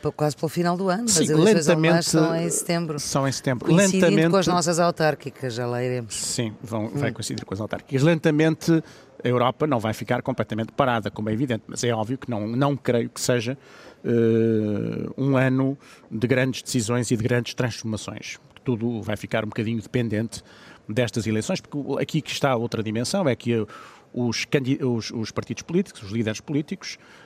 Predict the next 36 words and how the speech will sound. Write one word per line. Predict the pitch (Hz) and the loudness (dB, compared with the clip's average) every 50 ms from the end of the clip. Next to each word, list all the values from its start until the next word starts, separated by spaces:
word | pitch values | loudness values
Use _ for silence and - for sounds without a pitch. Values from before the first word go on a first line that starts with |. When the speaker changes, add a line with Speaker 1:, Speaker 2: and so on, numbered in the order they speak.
| - - | -8 -4
Speaker 2:
eh, | - 127 123 117 117 113 113 110 110 107 107 104 - - - - 60 - | -2 0 2 2 2 2 2 2 2 2 0 0 0 -2 -2 -2 -2 -4
em | 110 | 0
cada | - 135 117 135 | 0 0 2 2
um | 135 131 | 0 0
destes | 120 104 - - | 0 -2 -4 -6
países, | - 95 110 110 101 - - | -8 -6 -6 -6 -6 -6 -6
como | - 113 110 | -6 -6 -6
em | 101 | -4
todos | - 101 95 95 107 | -6 -8 -8 -8 -10
os | 110 107 120 | -12 -8 -4
demais, | 123 139 139 151 185 - - - - - - - - _ - | -2 0 0 0 -2 -4 -10 -14 -18 -20 -20 -20 -18 _ 0
têm | 160 160 156 | 4 4 4
que | - | 4
responder | - - - 156 139 160 170 | 2 0 0 2 2 2 2
perante | - - 165 175 185 - - 160 | 2 4 2 2 2 2 -4 -8
os | - - | -4 -2
seus | 180 185 - - | -2 -2 -2 -2
próprios | - 165 180 185 - - 113 104 | -2 -2 0 0 -2 -4 -4 -4
Speaker 1:
Hum. | 110 | -2
Speaker 2:
eleitorados. | 147 147 135 120 117 - - - - - - - - _ _ - - - - - - _ - | -2 -2 -4 -4 -6 -8 -10 -10 -12 -14 -14 -14 -16 _ _ -20 -20 -20 -20 -20 -20 _ -4
E | - 135 | 0 2
muitas | 160 170 - 170 143 139 | 2 2 2 0 0 2
vezes, | 156 175 190 185 - - - - - - | 4 2 2 2 0 -4 -6 -6 -4 -2
eh, | 170 165 156 151 143 139 139 135 131 123 110 - - - - _ - _ _ _ - - - - - 127 | 0 0 2 2 2 2 0 0 -2 -2 -4 -8 -14 -20 -20 _ -20 _ _ _ -14 -14 -12 -4 0 0
é | 123 | 2
difícil | 131 127 - 208 - - 156 | 2 2 2 2 2 2 2
estabelecer | - - - 156 135 127 - 180 156 147 | -2 0 0 0 0 2 2 4 4 4
uma | 135 143 | 4 2
articulação | 135 - - 120 - - 117 - - 143 143 147 151 151 - - - - - - - - _ - - | 0 0 -2 -4 -2 -2 -2 0 0 0 2 0 0 -4 -6 -14 -20 -20 -20 -20 -20 -20 _ -4 -2
entre | 143 135 - 135 | -2 0 0 -2
aquilo | - - 156 | 0 0 -2
que | 135 - | -2 -2
poderemos | - - 123 143 151 147 123 101 | -8 -2 0 2 2 2 0 0
designar | 98 107 139 135 143 139 139 143 143 | -4 -4 0 0 2 2 2 2 0
como | - - 131 131 | -2 -4 -2 0
uma | 123 120 120 117 113 107 104 98 98 | 0 2 2 2 0 0 -2 -4 -6